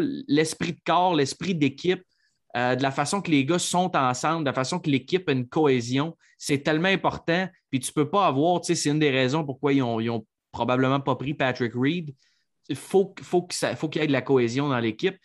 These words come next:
Puis je pense que, je pense que les gars, ça, les deux, peut-être, ça fait assez longtemps que ça dure. Il y a même eu des actions, des règles qui ont ajouté le P G A Tour et tout.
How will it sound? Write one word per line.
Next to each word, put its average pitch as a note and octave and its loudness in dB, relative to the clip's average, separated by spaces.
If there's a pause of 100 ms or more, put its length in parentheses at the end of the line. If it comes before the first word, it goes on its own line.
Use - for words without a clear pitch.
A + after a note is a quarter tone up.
(240)
Puis C3+ -2
je - -2
pense F3 0
que, E3 2 (640)
je - -16
pense F#3 0
que G3 2
les D3 6
gars, F3 4
ça, D#3+ -2
les C#3 4
deux, E3 4
peut-être, E3 0
ça C3 -2
fait C#3 0
assez C3+ 0
longtemps F3+ 2
que F3 -10
ça C#3 0
dure. D3+ 0
Il D#3+ -2
y - 2
a A#2+ 2
même C3+ 0
eu F3 -4
des C3+ 0
actions, D#3 -4
des B2 2
règles C3+ -2
qui C3 -6
ont A#2+ 0
ajouté A#2+ -4
le C#3+ -4
P B2+ -2
G A#2+ -2
A A2 0
Tour D3+ 0
et B2+ 0
tout. F3+ -6